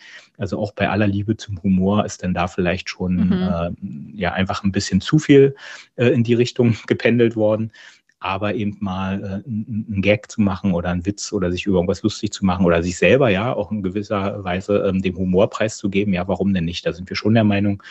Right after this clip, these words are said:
Speaker 1: da müssen wir hin. Wir können nicht als bierernste Behörde bei TikTok auftreten und uns dann wundern, wenn die jungen Leute sagen, "Ja, okay, das ist jetzt aber ein bisschen steifer Auftritt, das ist jetzt nicht unbedingt ein Arbeitgeber, wo ich gerne hin möchte."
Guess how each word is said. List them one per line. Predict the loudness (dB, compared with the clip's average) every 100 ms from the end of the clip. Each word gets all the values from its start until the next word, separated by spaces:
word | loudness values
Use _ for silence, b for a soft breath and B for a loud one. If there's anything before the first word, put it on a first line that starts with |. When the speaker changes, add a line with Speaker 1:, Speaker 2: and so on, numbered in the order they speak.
| B -2
Speaker 1:
da |
müssen | 2 2 4
wir | 2
hin. | 2 2 0
Wir | 0 -2
können | -2 0 0
nicht | -2 -6
als | -14 -12
bierernste | -6 -6 -4 -6 -6 -16
Behörde | -10 -2 0 -2
bei | -6
TikTok | -10 -10 -12 -4
auftreten | -4 -4 -6 -2 0 0 B B B _
und | 0 0
uns | 2
dann | 2 4
wundern, | 4 4 4
wenn | 4
die | 4
jungen | 4 4
Leute | 4 2 0
sagen, | -6 -6 -6
"Ja, | -6
okay, | -4 -6
das | -6
ist | -10
jetzt | -12
aber | -8 -6
ein | -6
bisschen | -6 -4 -4 -4
steifer | -2 -2 0 -4
Auftritt, | -4 -8 -12 -10
das | -12
ist |
jetzt | -12 -6
nicht | -4
unbedingt | -2 0 -2 -2
ein |
Arbeitgeber, | -2 0 0 -2 -6 -4 -2 -4 B B
wo | -4 -4
ich | -2
gerne | -2 0
hin | 4 6
möchte." | 6 4 2